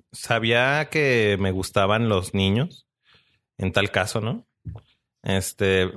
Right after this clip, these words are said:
pero, mm, siempre se sabe como que obviamente está mal, ¿no?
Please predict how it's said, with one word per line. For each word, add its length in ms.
pero, 880
mm, 480
siempre 460
se 100
sabe 240
como 300
que 1000
obviamente 580
está 340
mal, 280
¿no? 200